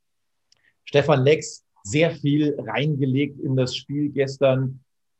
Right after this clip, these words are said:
ist sehr viel gelaufen, war brutal viel unterwegs und man hat's ihm angemerkt, er brennt richtig, er möchte unbedingt auch ein Tor machen, das ist ihm allerdings nicht geglückt. Ich schwanke so ein bisschen zwischen der Note zwei und drei.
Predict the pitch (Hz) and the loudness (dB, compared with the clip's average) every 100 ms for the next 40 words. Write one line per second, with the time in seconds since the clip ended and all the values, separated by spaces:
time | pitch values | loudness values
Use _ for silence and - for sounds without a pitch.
0 | - 151 - - - 160 151 135 147 131 | -6 -6 -6 -10 -2 0 0 0 0 2
1 | 131 123 127 127 131 131 127 127 160 127 | 2 2 0 -2 -2 -2 -2 -2 -2 0
2 | 143 160 156 151 147 147 139 139 151 143 | 0 0 -2 -4 -2 0 0 0 -4 -4
3 | 151 135 127 131 135 147 143 135 - _ | -6 -4 -4 -4 -6 -6 -6 -6 -12 _
4 | _ _ _ 147 175 156 135 135 156 160 | _ _ _ 2 4 4 2 0 -2 -2
5 | - 151 190 175 165 165 175 170 147 160 | 0 0 2 -2 0 0 0 -4 -6 -4
6 | 156 185 180 185 190 - 247 262 220 196 | -2 -2 2 2 2 0 0 0 0 -2
7 | - 220 - 170 185 185 - 185 151 165 | -2 -4 -2 -2 0 -2 0 2 2 0
8 | 180 - 151 156 165 160 151 143 143 135 | -2 -2 -2 -2 -4 -4 -4 0 0 -2
9 | 131 147 160 185 - - 135 135 160 370 | -6 -2 -2 -2 -6 -8 -6 2 4 4
10 | - - _ _ _ _ 156 - 135 156 | 0 -20 _ _ _ _ -6 -2 2 2
11 | 175 170 160 156 160 160 165 156 147 135 | 2 0 0 0 0 -2 -2 -4 -6 -6
12 | 139 135 139 139 120 - 123 131 147 - | -4 -2 -2 -4 -8 -6 -2 0 0 -2
13 | 123 110 110 117 135 165 170 | -8 -6 -2 2 2 2 -2